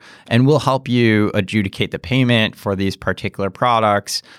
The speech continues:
Um, they're all pre-contracted. They're probably all <laughs> pre-negotiated with rebates and all of those types of things.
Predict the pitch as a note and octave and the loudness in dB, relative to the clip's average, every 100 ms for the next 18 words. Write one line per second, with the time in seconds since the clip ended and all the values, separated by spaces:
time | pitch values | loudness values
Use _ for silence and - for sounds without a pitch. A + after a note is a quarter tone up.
0 | _ - F#2 F2 G2+ G2+ F#2 - G#2+ - | _ -6 -6 -2 2 2 0 0 -2 0
1 | A#2+ A2+ - A2 G2 - G2+ G2+ F#2+ F#2 | 0 0 2 0 0 0 2 2 0 -2
2 | G2+ F#2 F#2+ A#2+ G#2 - A#2 A2 F#2 F#2+ | -2 -2 -2 0 -2 0 2 2 2 2
3 | A#2 - G#2+ G#2 G#2 G#2 G2 F#2+ F#2+ G#2+ | 0 0 2 4 4 2 0 -2 -2 0
4 | G#2+ G2+ G2+ G2 - F#2 F2+ G2 G2+ G2+ | 2 2 2 0 -4 -2 -2 -2 -2 -2
5 | - F#2+ - G2 G2 G2 G2 | -4 -6 -6 -8 -4 -2 -4